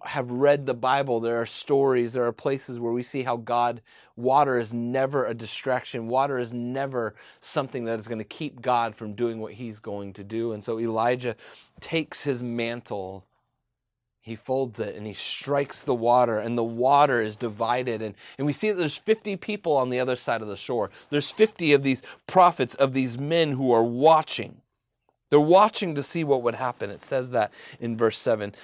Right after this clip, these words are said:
"Fifty men of the sons of the prophets went." So it seems like fifty of Elijah's followers, they're there and they, they watch this miraculous thing happen. But why?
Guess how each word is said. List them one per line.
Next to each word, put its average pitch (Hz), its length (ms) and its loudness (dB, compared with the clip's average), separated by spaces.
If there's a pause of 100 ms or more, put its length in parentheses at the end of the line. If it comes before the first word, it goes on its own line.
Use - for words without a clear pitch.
(220)
"Fifty 175 300 -2
men 147 320 0
of 113 100 -2
the 117 80 0
sons 135 320 -2
of 127 60 -10
the 113 80 0
prophets 113 600 -2
went." 110 460 -10
So 120 180 -8
it 113 80 -10 (240)
seems 160 240 -6
like 147 160 0
fifty 170 420 -2
of 131 100 0
Elijah's 123 600 -4
followers, 104 560 -4
they're 107 220 -4
there 139 260 -2
and 127 100 -2
they, 110 60 -4 (240)
they 120 100 0
watch 151 500 2
this 165 220 -4 (220)
miraculous 135 760 4
thing 104 200 -8
happen. 92 340 -16 (720)
But 147 120 2
why? 185 420 4